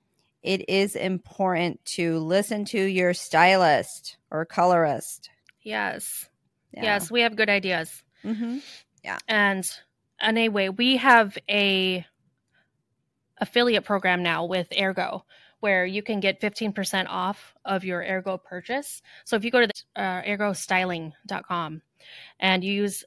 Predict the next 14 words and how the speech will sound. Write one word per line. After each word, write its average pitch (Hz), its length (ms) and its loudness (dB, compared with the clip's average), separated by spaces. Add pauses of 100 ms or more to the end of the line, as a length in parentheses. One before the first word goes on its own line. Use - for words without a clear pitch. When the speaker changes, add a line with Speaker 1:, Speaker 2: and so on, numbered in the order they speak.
(200)
Speaker 2:
the 196 400 -4
promo 226 320 -2
code 180 380 -4
J 196 220 -2
H 202 360 -4
M 185 240 -4
O, 180 360 -4 (1000)
and 180 600 -2 (560)
you 202 120 0
will 202 100 2
get 190 180 0
fifteen 214 320 -2
percent 175 300 -4
off. - 300 -12